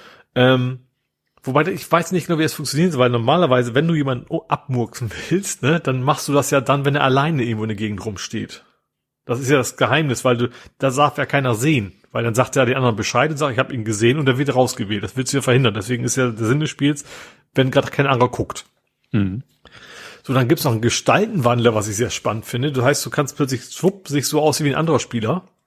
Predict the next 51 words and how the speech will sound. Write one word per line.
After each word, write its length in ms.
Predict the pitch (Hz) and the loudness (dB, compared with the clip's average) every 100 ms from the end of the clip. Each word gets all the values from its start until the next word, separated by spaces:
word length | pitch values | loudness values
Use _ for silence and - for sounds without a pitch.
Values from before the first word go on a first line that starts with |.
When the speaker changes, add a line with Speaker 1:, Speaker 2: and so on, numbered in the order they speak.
| _ | _
Speaker 2:
Ih, 320 | 113 123 233 | 0 4 6
Speaker 1:
Ich 80 | 180 | 4
vermute, 240 | 110 131 190 | 4 4 6
Speaker 2:
gemein. 160 | - | 6
Speaker 1:
das 120 | - | 4
ist 240 | 160 143 151 | 0 -4 -8
wahrscheinlich 420 | 135 165 151 - | 0 0 0 -2
in 120 | 147 | -6
Kombination 680 | - 160 147 135 131 - 160 | 0 0 2 0 -2 0 2
mit 160 | 143 | 2
Mörder, 460 | 123 123 135 123 107 | 0 2 4 4 2
vermute 380 | - 113 110 110 | -2 -6 -4 -6
ich 80 | 98 | -4
mal. 320 | 110 127 196 - _ _ _ | -2 0 -2 -6 _ _ _
Weißt 160 | 135 131 | -2 0
du, 40 | |
du 100 | 139 | -2
bist 200 | 127 151 | -2 -2
eigentlich 240 | 151 151 147 | 0 0 0
so 60 | |
ein, 100 | 147 | -2
so 100 | 127 139 | 0 -2
ein, 140 | 120 - _ - | -4 -16 _ -8
einer, 220 | - 143 127 | -2 0 0
der 120 | 131 | 0
in 160 | 139 | -2
gelb, 380 | - 139 190 - | 2 4 4 2
gelbe 240 | 135 160 202 | 2 4 2
Farbe 400 | - 170 185 190 | 2 2 2 -2
Kostüm 360 | 175 - 208 | -4 -4 -4
rumläuft, 480 | 175 185 190 202 202 | 0 0 2 0 -4
mit 100 | 151 | -8
einem 120 | 143 | -4
blauen 200 | 135 135 | 0 2
Hut. 240 | 139 247 - _ - - - _ _ - - | 2 2 -2 _ -20 -20 -20 _ _ -20 -12
Und 120 | 127 | -10
plötzlich 260 | 120 160 135 | -6 -6 0
wechselst 380 | 151 156 165 - | 0 2 -4 -2
du 80 | 170 | -8
zu, 260 | - 165 | -6 -8
zu 200 | 143 - | -8 -6
einem 160 | 143 139 | -2 0
anderen 220 | 147 220 | 4 4
Spieler, 260 | 165 160 147 | 4 2 4
der 140 | 143 151 | 4 2
rot 280 | - 196 | 2 0
aussieht, 340 | 208 131 147 151 | 4 2 2 0
mit 60 | 151 | -2
einem 80 | 147 | 2
gelben 300 | 160 160 113 | 2 2 0
Hut. 280 | 107 - | -2 -6